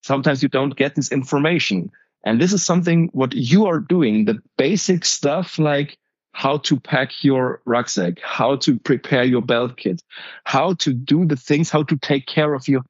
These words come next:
feet. So how to wear boots. So things for the infantryman, for the grunt that are important, but most of the time are not in the manuals.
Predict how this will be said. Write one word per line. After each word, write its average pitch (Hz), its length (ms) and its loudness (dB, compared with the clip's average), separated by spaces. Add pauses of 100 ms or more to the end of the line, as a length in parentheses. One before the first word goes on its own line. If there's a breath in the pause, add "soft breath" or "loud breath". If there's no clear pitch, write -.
feet. 196 300 2
So 110 300 -2 (260)
how 135 200 0
to 147 140 0
wear 135 200 2
boots. 139 320 0
So 127 300 0 (420 soft breath)
things 175 320 0
for 139 140 0
the 131 80 2
infantryman, 151 1120 2 (120)
for - 260 -2
the 117 80 2
grunt 131 540 0 (480 soft breath)
that 120 160 0
are 131 260 0
important, 156 720 0 (280)
but 139 180 0 (220)
most 135 320 2
of 131 80 -2
the 135 80 -2
time 135 420 -2
are 120 140 2
not 131 360 0 (480)
in 143 120 2
the 135 60 2
manuals. 143 640 0